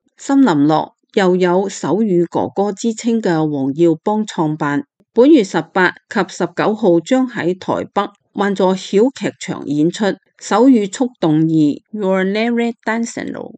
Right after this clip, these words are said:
包括手語舞蹈、現代舞、爵士舞等，共八名舞蹈員，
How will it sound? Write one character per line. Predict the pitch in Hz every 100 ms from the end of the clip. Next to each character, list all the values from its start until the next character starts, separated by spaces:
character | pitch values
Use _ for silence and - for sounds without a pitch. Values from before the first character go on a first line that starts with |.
| _
包 | - 220
括 | 220
手 | 185 - 147
語 | 208 190 180 160
舞 | 156
蹈、 | 165 147 139 _
現 | 214 208
代 | 196 185
舞、 | 180 165 156 175 _
爵 | 220 196
士 | -
舞 | 170 143 156
等， | 160 131 185 - _
共 | - 214 208
八 | 196 233 -
名 | 170 156 151 - -
舞 | 190
蹈 | 202 165
員， | 151 151 139 143